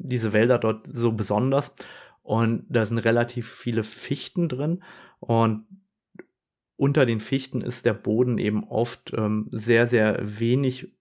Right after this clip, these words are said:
bewachsen mit anderem Bewuchs. Und weil es da so wenig Bodendecker in irgendeiner Form gibt, kann man da eben auch teilweise mit relativ einzelnen Pflanzen, mit Büschen von Pflanzen arbeiten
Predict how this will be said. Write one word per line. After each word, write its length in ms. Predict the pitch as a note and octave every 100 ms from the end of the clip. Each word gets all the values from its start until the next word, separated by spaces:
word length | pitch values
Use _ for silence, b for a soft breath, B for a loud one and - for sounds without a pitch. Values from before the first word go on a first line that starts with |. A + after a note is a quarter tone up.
| _ _
bewachsen 760 | - - B2+ A#2 G2 G#2 - C3
mit 160 | A#2 -
anderem 420 | A#2 C#3 C#3 B2+
Bewuchs. 560 | B2+ C3 F3+ - - - B B B B -
Und 440 | A2+ A2 A2+ - - - _ -
weil 100 | A2+
es 80 | A2
da 100 | A#2
so 160 | A2
wenig 300 | A2+ A#2 -
Bodendecker 800 | - A2+ C3+ A#2+ B2 B2+ B2 -
in 100 | B2
irgendeiner 400 | - B2 A2+ A2
Form 320 | - G#2+ G#2
gibt, 300 | C3 C#3+ - B B B B B B B -
kann 160 | A#2 A#2
man 100 | A#2
da 160 | A2
eben 180 | G#2+ G#2+
auch 140 | -
teilweise 500 | - - G#2+ A2 G#2+
mit 260 | G#2+ G#2+ - D3
relativ 560 | G#2 A2 G#2+ A2 A2 -
einzelnen 440 | G#2+ A#2 B2 A#2 G#2+
Pflanzen, 400 | - G#2+ G#2+ G#2+
mit 320 | G2+ - A2+
Büschen 320 | C3 B2+ C3
von 200 | A#2+ A2
Pflanzen 500 | - G2 A#2 - B2
arbeiten 520 | - A2 A2+ A2 A2+